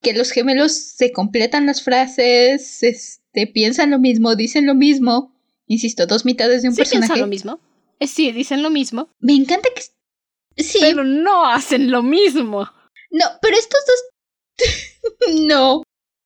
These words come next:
Speaker 1: Estos dos tienen la misma neurona, pero la misma neurona dice, Brutasio dice, "Quema a la izquierda", y Brutilda dice, "Quema a la derecha", y entonces ya incendiaron todo.
Speaker 2: Es una neurona con T D A, discúlpenla.
Speaker 1: <laughs> Sí.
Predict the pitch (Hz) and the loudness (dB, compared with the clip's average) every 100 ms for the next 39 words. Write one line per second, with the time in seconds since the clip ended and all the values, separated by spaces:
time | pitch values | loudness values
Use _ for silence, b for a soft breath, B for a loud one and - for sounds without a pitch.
0 | _ - - - 508 494 440 - 403 440 | _ -8 -4 2 2 2 0 0 -2 2
1 | 403 320 320 349 359 330 294 262 240 247 | 2 2 0 0 0 2 2 2 2 0
2 | 294 _ _ _ - 277 254 262 254 254 | -2 _ _ _ -2 2 4 4 2 0
3 | 285 349 392 392 339 277 285 294 302 302 | -2 -2 -2 2 2 2 2 2 2 0
4 | 302 294 - 320 294 294 - - _ _ | 0 -2 0 0 2 0 -4 -12 _ _
5 | _ _ - 262 311 - 339 427 415 370 | _ _ -4 0 0 0 -2 0 0 -2
6 | 381 - 330 370 381 285 269 - 311 294 | -4 -4 -2 0 0 0 -2 -2 -2 0
7 | 302 359 302 294 285 226 285 285 285 311 | 0 0 0 0 -2 0 0 0 -2 -2
8 | 302 285 285 262 254 254 262 311 294 247 | 0 2 2 2 2 2 0 0 2 2
9 | 254 262 294 330 277 285 320 302 294 269 | 0 -2 0 0 0 0 2 4 4 2
10 | 277 269 254 226 294 - 392 320 277 277 | 0 0 -2 -2 -6 -2 -2 0 -2 -2
11 | 285 277 269 247 240 240 226 208 220 262 | -2 -4 -4 -6 -4 -6 -6 -6 -4 -4
12 | - - 294 - 233 226 254 - - - | -6 -4 -4 -4 -6 -4 -6 -8 -20 -20
13 | B B B B 622 571 - - 320 262 | B B B B -6 -6 -4 -4 -2 -4